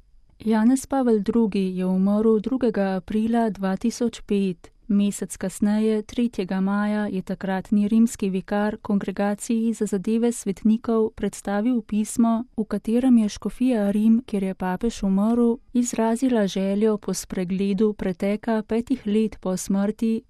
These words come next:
preden naj bi se lahko začel postopek na škofijski ravni. To je bilo določilo iz apostolske konstitucije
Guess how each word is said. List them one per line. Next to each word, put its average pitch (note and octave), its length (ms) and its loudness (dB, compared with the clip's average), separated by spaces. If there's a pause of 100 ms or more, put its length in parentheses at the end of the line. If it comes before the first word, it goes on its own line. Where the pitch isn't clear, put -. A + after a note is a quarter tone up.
preden F#3+ 460 0
naj A3 140 0
bi A#3 100 -2
se B3+ 200 -4
lahko A3 460 0
začel G#3 500 -2
postopek G#3 680 -2
na A#3 140 2
škofijski G#3 680 -6
ravni. F#3+ 680 -2 (300)
To F#3+ 240 0
je F#3+ 160 0
bilo G3+ 400 2
določilo G3+ 640 0 (100)
iz A3 160 0
apostolske A#3 640 -2
konstitucije A3 1040 0